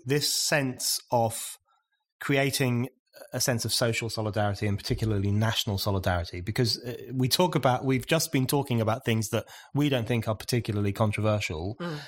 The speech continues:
Speaker 1: and wouldn't have been forty or fifty years ago.
Speaker 2: Mm.
Speaker 1: Another one we can add to the list is the sense that it's good to be part of a nation. It's good to feel connected to, to have a, a, a national identity. Not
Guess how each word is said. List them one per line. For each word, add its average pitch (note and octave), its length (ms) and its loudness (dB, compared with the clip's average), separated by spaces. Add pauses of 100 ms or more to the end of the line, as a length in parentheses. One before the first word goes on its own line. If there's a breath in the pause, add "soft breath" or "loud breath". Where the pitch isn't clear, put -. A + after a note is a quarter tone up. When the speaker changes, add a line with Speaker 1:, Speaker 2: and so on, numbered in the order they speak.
(160 loud breath)
Speaker 1:
and A#2+ 180 4
wouldn't A#2+ 280 2
have A2 180 0
been G2 460 0
forty A2 320 0
or G2 80 0
fifty G#2+ 260 -2
years A2 220 2
ago. F#2 300 -4
Speaker 2:
Mm. D3+ 360 -4
Speaker 1:
Another D3 320 4
one A2+ 200 2
we A2+ 100 0
can A#2+ 140 0
add A2 160 2
to A2 80 -2
the A2+ 100 0
list A#2 420 0
is A#2 260 0
the A2+ 100 -2
sense A#2 500 0
that G#2+ 200 0
it's A2+ 220 -4
good A2 200 0
to A2+ 60 -2
be G#2+ 120 0
part G2+ 240 0
of F#2 80 -2
a G#2 40 2
nation. G2+ 420 0
It's - 120 -12
good A#2 180 0
to - 60 -8
feel G2+ 400 0
connected A2 680 -2 (160)
to, G2 420 2 (840 loud breath)
to F3+ 80 0
have E3 140 4
a, D#3 540 0
a, - 20 6
a E3+ 40 6
national F3 460 4
identity. C3+ 460 2
Not D#3 240 0